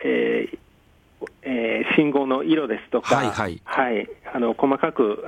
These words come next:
Speaker 1: あの、お伝えをした方が、
Speaker 2: ええ。
Speaker 1: あの、安心をされるということで、
Speaker 2: なるほどね。
Speaker 1: 聞いてございます。
Speaker 2: うん、まあ、信号、今青になりました。えー、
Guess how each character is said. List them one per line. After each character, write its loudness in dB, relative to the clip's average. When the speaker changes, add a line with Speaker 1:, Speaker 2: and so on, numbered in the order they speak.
Speaker 1:
あ -4
の、 -4
お 0
伝 2
え 2
を 0
し -8
た 2
方 2
が、 0
Speaker 2:
え 2
え。 2
Speaker 1:
あ 2
の、 -2
安 2
心 2
を -2
さ 0
れ 2
る 0
と 0
い 2
う 0
こ -6
と 2
で、 0
Speaker 2:
な 2
る 0
ほ 0
ど -2
ね。 0
Speaker 1:
聞 -4
い -10
て -4
ご 2
ざ 2
い -4
ま 0
す。 -2
Speaker 2:
う -2
ん、 -2
ま 0
あ、 -4
信 -2
号、 0
今 0
青 -2
に 0
な -2
り -2
ま 0
し -6
た。 -2
え 0
ー、 0